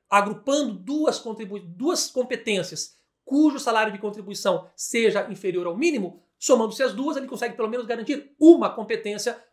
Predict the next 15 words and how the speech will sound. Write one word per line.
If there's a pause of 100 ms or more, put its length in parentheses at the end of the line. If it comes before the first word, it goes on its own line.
(120)
com
salário
de
contribuição (180)
acima (180)
do
mínimo,
tá
certo? (240)
Voltou
pra
tela. (500)
Pra
fechar,
né,